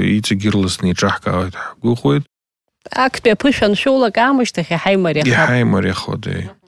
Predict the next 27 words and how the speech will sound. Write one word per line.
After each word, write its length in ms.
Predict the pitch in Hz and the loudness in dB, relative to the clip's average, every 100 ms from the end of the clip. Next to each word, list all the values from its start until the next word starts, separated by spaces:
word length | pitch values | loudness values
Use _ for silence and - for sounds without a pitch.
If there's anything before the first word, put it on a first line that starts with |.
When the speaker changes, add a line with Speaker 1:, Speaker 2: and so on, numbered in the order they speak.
| _ | _
Speaker 1:
Насгьы, 500 | 156 156 139 127 127 127 | -2 2 2 2 2 2
э, 540 | 123 120 113 110 110 | 2 2 2 2 2
ӡацарҭа 580 | 107 107 - 127 127 - | 0 0 2 0 0 0
нау-, 320 | 110 110 104 | 2 2 2
наиулак, 680 | 107 107 104 120 131 120 104 - - - - _ | 2 4 4 2 2 0 -2 -6 -18 -20 -20 _
аӡы 640 | 101 101 107 110 113 107 104 | -6 -2 0 2 2 2 0
и-, 640 | 104 101 98 98 104 104 92 | 0 2 2 0 -2 -2 -2
ишаархәо 520 | - 110 120 120 113 | 0 2 2 0 2
наҳдырлак, 640 | 120 113 107 117 110 98 - | 2 2 0 2 2 0 -2
иҳаирлас 680 | - - 117 117 107 104 98 | -2 0 2 2 2 0 -4
иҟалозаргьы 580 | 104 104 98 98 101 98 | -2 0 0 -2 -2 -2
ҟалоит. 340 | 98 98 95 - - | -2 -2 -4 -10 -4
Speaker 2:
Акы 240 | 196 277 | 0 2
ҩба 160 | 269 240 | 2 2
зҵаара 400 | 196 - 233 233 | 2 2 2 2
еиҭа, 280 | 196 - 285 302 | 0 2 2 2
а, 260 | 170 175 170 | 2 2 2
иара, 380 | 175 185 208 202 | 0 2 2 2
нас, 220 | 175 - | 0 -2
иҳараӡак 560 | 170 202 196 156 151 | 0 2 2 0 0
аекспорт 540 | 165 190 - - 160 190 | 2 0 -2 -4 -2 -2
ауп 160 | 180 | -2
изызкхо, 640 | 165 147 156 - - 262 294 | 0 0 -2 -4 -4 2 2
аха 160 | - 233 | 2 2
аҩныҵҟатәи 480 | 202 214 - 175 156 | 2 2 0 -2 0
аџьармыкьаҿы 720 | 151 165 165 185 170 156 143 135 | 0 2 0 2 -2 -2 -4 -4
шәӡы 560 | - - 160 151 185 | -4 -4 -4 0 2